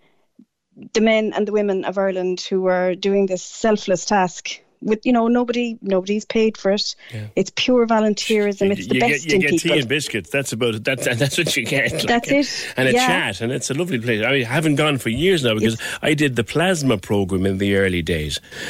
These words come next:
Speaker 2: and when they were
Speaker 1: Brilliant,
Speaker 2: doing that,
Speaker 1: yeah.
Speaker 2: but
Speaker 1: And
Speaker 2: for some
Speaker 1: hopefully
Speaker 2: reason,
Speaker 1: you'll do it again.
Speaker 2: well, the thing is, I, I, I, I, afterwards I wanted to go back to give regular blood, and, and I'm,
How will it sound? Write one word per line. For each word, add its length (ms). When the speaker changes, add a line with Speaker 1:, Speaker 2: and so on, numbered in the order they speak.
Speaker 2:
and 420
when 160
they 60
were 60
Speaker 1:
Brilliant, 120
Speaker 2:
doing 100
that, 80
Speaker 1:
yeah. 200
Speaker 2:
but 180
Speaker 1:
And 100
Speaker 2:
for 80
some 180
Speaker 1:
hopefully 160
Speaker 2:
reason, 180
Speaker 1:
you'll 80
do 20
it 80
again. 380
Speaker 2:
well, 320
the 60
thing 240
is, 200
I, 220
I, 160
I, 120
I, 100
afterwards 500
I 60
wanted 240
to 60
go 140
back 220
to 100
give 220
regular 380
blood, 300
and, 120
and 160
I'm, 400